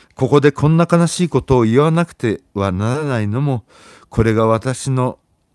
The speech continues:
最大の、お、政治声明であるからです。と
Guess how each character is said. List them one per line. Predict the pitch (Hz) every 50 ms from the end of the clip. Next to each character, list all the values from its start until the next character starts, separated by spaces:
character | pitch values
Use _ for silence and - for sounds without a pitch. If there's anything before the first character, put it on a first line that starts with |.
| _ _
最 | - - - - 135 147 180 180
大 | 185 196 185 185
の、 | 175 175 175 170 156 - _ _ _ _
お、 | - 127 127 127
政 | 123 113 - - 131 131 131 127 120 120
治 |
声 | - - 131 123 117
明 | 101 101 95 92
で | 90 117 143 143 - _ _ _ _ _ _ _ _
あ | - 98
る | 90 73
か | - -
ら | 65 60 58
で | 58 80
す。 | - - - - - _ _ _ _ _ _ _ _ _ _ _ _ _ _ _
と | - 67 62